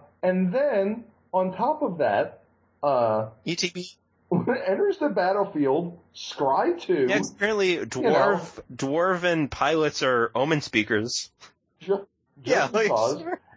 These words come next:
Speaker 1: And then whenever it crews a vehicle, it gets plus one,
Speaker 2: Does it get, like,
Speaker 1: plus one.
Speaker 2: haste two or something stupid, or just plus one?
Speaker 1: No, no, no. No, no, just plus one, plus one.
Speaker 2: Chicken.
Speaker 1: But guess what?
Speaker 2: What?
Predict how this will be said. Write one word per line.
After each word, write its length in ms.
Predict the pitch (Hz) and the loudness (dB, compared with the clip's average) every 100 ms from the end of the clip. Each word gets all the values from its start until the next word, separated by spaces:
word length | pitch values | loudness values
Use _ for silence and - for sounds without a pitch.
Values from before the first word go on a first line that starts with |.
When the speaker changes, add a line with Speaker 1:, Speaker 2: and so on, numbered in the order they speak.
| _ | _
Speaker 1:
And 140 | 185 | -2
then 180 | 202 208 196 | 0 -2 0
whenever 480 | 208 214 233 269 262 | 0 2 2 0 -2
it 80 | |
crews 400 | - - 240 269 | -4 -4 -2 -2
a 80 | 254 | -2
vehicle, 540 | 202 269 302 214 220 240 | -2 0 0 0 0 0
it 120 | 214 | 0
gets 160 | 247 | -2
plus 380 | - - 262 - | -4 -4 -4 -2
one, 240 | 202 165 156 | -2 -2 -2
Speaker 2:
Does 160 | - | 0
it 60 | - | 0
get, 120 | 254 | 2
like, 100 | 233 | 0
Speaker 1:
plus 60 | 98 | 0
one. 80 | 110 | -4
Speaker 2:
haste 300 | 127 - - | -4 -6 -4
two 200 | 117 127 | -2 0
or 80 | 135 | 0
something 220 | 143 131 | -2 -2
stupid, 400 | - 135 - 139 | -2 -4 -4 -8
or 80 | 120 | -8
just 240 | 110 - | -8 -8
plus 160 | 110 113 | -8 -8
one? 160 | 190 | -4
Speaker 1:
No, 180 | 147 143 | -2 2
no, 120 | 143 | 2
no. 320 | 135 117 98 - _ | 2 2 0 -6 _
No, 200 | 123 123 107 | 0 2 2
no, 100 | 104 | 0
just 200 | 175 170 | -2 -2
plus 180 | 196 156 | 0 0
one, 140 | 120 | 0
plus 180 | 104 101 | 0 0
one. 240 | 85 80 - - | -4 -6 -14 -8
Speaker 2:
Chicken. 240 | 113 113 | -2 0
Speaker 1:
But 80 | 180 | 0
guess 80 | 185 | 0
what? 300 | 165 98 - | 0 -2 0
Speaker 2:
What? 220 | 104 98 | 0 0